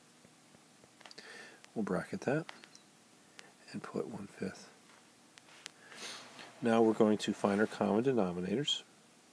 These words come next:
and find our equivalent fractions. So, uh, for the first, uh, addend, we're going to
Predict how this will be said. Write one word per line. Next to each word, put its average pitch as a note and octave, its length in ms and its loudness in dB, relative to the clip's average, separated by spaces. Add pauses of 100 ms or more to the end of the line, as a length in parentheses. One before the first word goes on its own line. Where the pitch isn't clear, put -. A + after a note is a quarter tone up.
(1160)
and F#2 280 -2
find - 280 0
our G2 120 4
equivalent G2 480 2
fractions. F#2+ 600 0 (800)
So, F#2+ 400 2 (120)
uh, F#2+ 300 -2
for F#2 300 -2
the F2+ 80 0
first, - 500 2 (1200)
uh, - 240 -10 (800)
addend, B2 420 0
we're F#2+ 100 -8
going F#2 180 -6 (100)
to G2 200 -6